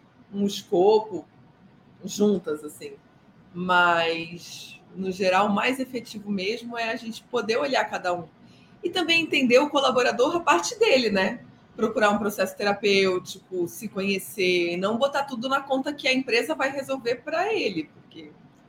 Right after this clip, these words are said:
aí também é uma posição um pouco regredida de achar que os, a empresa virou pai, mãe e vai marcar seu médico.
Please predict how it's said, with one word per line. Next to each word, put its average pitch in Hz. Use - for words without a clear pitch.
aí 170
também 202
é 208
uma 214
posição 220
um 214
pouco 220
regredida 208
de 233
achar 233
que -
os, -
a -
empresa 214
virou 196
pai, 196
mãe 190
e 220
vai 202
marcar 202
seu 214
médico. 160